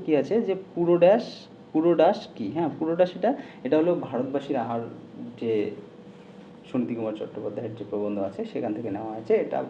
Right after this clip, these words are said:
পুরো ড্যাশ কী? এটা হলো উত্তর হবে গ, জবের রুটি। হ্যাঁ, আশা করি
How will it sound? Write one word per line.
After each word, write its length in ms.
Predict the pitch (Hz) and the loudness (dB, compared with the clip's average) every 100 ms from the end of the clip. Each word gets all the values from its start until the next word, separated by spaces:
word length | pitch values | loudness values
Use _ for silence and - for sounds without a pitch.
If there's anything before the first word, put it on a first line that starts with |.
| - | -8
পুরো 180 | - 117 | -4 -2
ড্যাশ 180 | 110 104 - - - | 0 -2 -4 -16 -10
কী? 140 | 208 294 | -2 -2
এটা 200 | - 113 | 0 0
হলো 200 | 117 202 302 - - - - | 2 0 -2 -12 -20 -20 -6
উত্তর 220 | 127 127 | -4 0
হবে 160 | 120 180 - | 2 0 2
গ, 220 | 123 269 311 - - - 127 | 6 6 4 -4 -18 -12 -10
জবের 360 | 123 156 131 208 - - - - | 4 6 8 4 2 -10 -16 -2
রুটি। 360 | 147 202 - 107 | 2 2 2 -2
হ্যাঁ, 200 | 147 180 127 - | 2 0 0 -6
আশা 200 | 131 143 | -4 0
করি 340 | 143 139 131 | 2 4 2